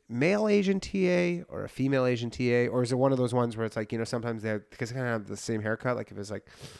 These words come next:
like, a short-haired woman, or, it's hard to know. Uh, and then here's the, the new one, the next one. "Now Googling how to not wake up with swollen Asian eyes." You go, "Yeah, these are not, not, not the greatest takes."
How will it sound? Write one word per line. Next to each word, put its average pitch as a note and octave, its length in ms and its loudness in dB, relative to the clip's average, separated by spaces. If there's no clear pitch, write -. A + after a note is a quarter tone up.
like, A2 80 -8
a - 20 -10
short-haired G#2+ 640 -2
woman, D3+ 560 0
or, - 140 -14
it's - 100 -10
hard G#2 180 2
to G2 80 0
know. F#2+ 240 0
Uh, A2 560 6
and A#2+ 140 4
then A#2 100 6
here's A#2+ 240 6
the, G#2+ 180 -2
the A2 260 2
new A#2 320 4
one, G2+ 380 -2
the A2+ 120 -8
next A2+ 200 -4
one. G#2 140 -2
"Now C#3 180 6
Googling D3+ 380 8
how C3+ 120 4
to C#3 80 4
not A#2+ 320 4
wake B2 180 2
up A#2 140 0
with G2+ 100 -6
swollen A#2 560 2
Asian G#2+ 340 -2
eyes." E2+ 360 -2
You F#3 60 -2
go, G3+ 180 4
"Yeah, B3+ 120 4
these A#3 200 6
are A#3 120 6
not, A3 520 2
not, E3 400 -2
not G#3 240 4
the G3 80 2
greatest B2 540 2
takes." - 580 0